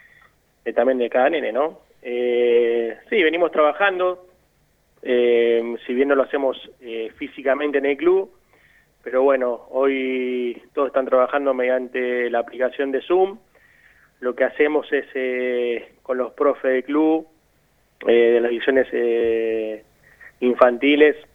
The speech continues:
en, eh, acordar un horario con los nenes, sí, que ya está, ya está hecho y,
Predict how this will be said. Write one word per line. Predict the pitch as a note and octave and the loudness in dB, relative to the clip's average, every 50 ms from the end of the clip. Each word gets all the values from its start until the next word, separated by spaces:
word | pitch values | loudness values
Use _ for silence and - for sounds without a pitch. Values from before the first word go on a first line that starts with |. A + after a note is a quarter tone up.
| _ _ _ _ _ _ _ _ _ _ _ _ _ _ _ _ _ - - | _ _ _ _ _ _ _ _ _ _ _ _ _ _ _ _ _ -18 -10
en, | - - C3+ B2+ B2 A#2+ A#2 | -2 2 2 2 2 0 -2
eh, | B2+ B2 B2 A#2+ A#2+ A#2+ A#2 A#2 A#2 A2+ A2+ A2 A2 - - - - _ | -2 0 0 2 2 4 4 4 4 4 2 0 -2 -4 -8 -14 -12 _
acordar | - A2+ A2 - B2+ C3+ C3+ C3+ | -6 -6 -4 2 4 4 4 4
un | C3+ C3 | 4 2
horario | B2+ B2+ C3+ C#3 C#3 C3 | 2 2 4 4 2 2
con | B2+ C3 | 0 0
los | B2 A#2 A#2+ | -2 -4 -2
nenes, | B2+ D3 D#3+ E3 E3+ F3+ F3+ - - - _ _ _ _ _ _ - | 0 2 2 4 4 2 2 0 -6 -18 _ _ _ _ _ _ -8
sí, | C#3+ D3+ | -6 -6
que | C#3+ - | -6 -8
ya | - B2 | -12 -14
está, | A#2 - - C3 B2+ A#2+ A#2 A#2 A2+ A2+ A2 A2 A2 G#2+ G#2 - - _ _ _ - - | -14 -6 -2 0 2 2 2 2 0 0 -2 -2 -4 -6 -8 -12 -16 _ _ _ -18 -18
ya | A#2+ | -18
está | - - B2+ B2+ C#3 | -12 -6 -2 0 2
hecho | D3+ E3+ - - G#3 G3 G3 F#3 | 2 2 0 -2 -2 0 0 0
y, | D#3 B2+ A#2+ A#2 A2+ A2+ A2 A2 | -2 -4 -6 -10 -12 -12 -12 -14